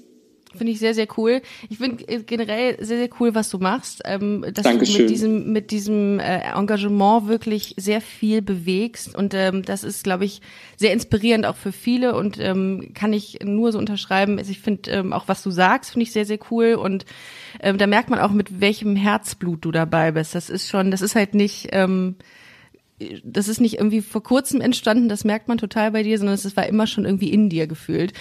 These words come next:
Speaker 1: Und noch eine Frage, äh, abgesehen von dem Ganzen hier, was wir gerade besprochen haben, Ricardo, wie ist es ohne Küche? Du hast dir die Küche ausbauen lassen in deiner
Speaker 2: <laughs>
Speaker 1: Wohnung, habe ich gehört.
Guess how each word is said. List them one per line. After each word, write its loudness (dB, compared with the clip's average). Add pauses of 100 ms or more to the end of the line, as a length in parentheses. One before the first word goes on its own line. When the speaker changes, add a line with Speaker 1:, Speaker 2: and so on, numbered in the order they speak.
(140)
Speaker 1:
Und 0
noch 2
eine 2
Frage, 0 (920)
äh, 4
abgesehen 0
von -2
dem 0
Ganzen -4
hier, -2
was -6
wir -6
gerade -2
besprochen -4
haben, -2
Ricardo, 0 (300)
wie 2 (260)
ist -2
es -4 (100)
ohne 4 (140)
Küche? 0 (180)
Du -2
hast -2
dir -6
die -6
Küche -4
ausbauen -4
lassen -2
in 4
deiner 2
Speaker 2:
<laughs> -
Speaker 1:
Wohnung, -2
habe -2
ich -6
gehört. 0